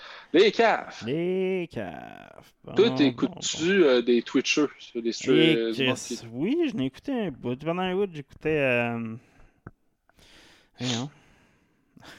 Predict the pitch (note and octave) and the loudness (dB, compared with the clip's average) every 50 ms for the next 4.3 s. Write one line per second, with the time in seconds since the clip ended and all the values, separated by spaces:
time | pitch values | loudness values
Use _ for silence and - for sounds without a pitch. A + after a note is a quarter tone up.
0 | - - - - - - - - - - - _ _ _ _ - - - - - | -20 -20 -20 -20 -20 -20 -20 -20 -20 -20 -20 _ _ _ _ -20 -20 -20 -20 -20
1 | - - - - - - - A#2 B2+ B2 B2+ A#2+ A#2 G#2+ - - - - - - | -20 -20 -20 -20 -18 -14 -10 -8 -6 -6 -6 -6 -6 -8 -10 -14 -18 -20 -18 -12
2 | - - - D#3 E3+ - - - - - - - - C#5 - - - - - - | -12 -10 -6 -6 -6 -6 -8 -14 -16 -16 -10 0 0 0 0 0 -4 -8 -8 -4
3 | C#3 D3 D#3+ D3+ - F#3+ F#3+ G#3 G3 G#3+ B3+ A#3+ F#3 - G#3 G#3 - F#3 F3+ F3+ | 6 8 8 8 10 8 8 8 8 8 8 8 8 6 2 2 4 4 6 6
4 | E3+ E3 D#3+ D#3+ G3+ D4+ | 8 10 10 8 8 6